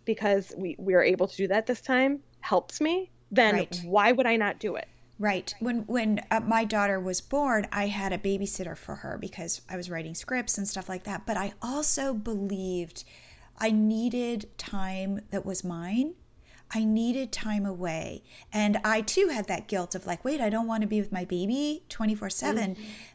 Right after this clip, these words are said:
Speaker 2: And then I came to the realization that I was a better mother when I had these breaks, because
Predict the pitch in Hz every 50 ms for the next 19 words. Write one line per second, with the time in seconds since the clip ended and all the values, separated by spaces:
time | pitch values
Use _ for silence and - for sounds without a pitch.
0 | - - 233 262 302 370 370 - - 277 262 262 - 196 - 240 214 202 214 208
1 | 208 196 196 180 208 220 226 208 - 208 190 180 185 - - - - 214 254 285
2 | 330 349 349 330 - 240 214 - - - 214 208 214 208 196 190 185 175 170 170
3 | 175 190 196 185 175 147 - - - - - _ _ _ - - - _ - -
4 | - - - - - - - 185 185 208 214 220 233 226 240 - - 214 196 190
5 | - - 202 190 190 - - 196 180 - - - 180 180 175 175 - 214 - -
6 | - - - - 214 208 - - 226 214 208 202 202 -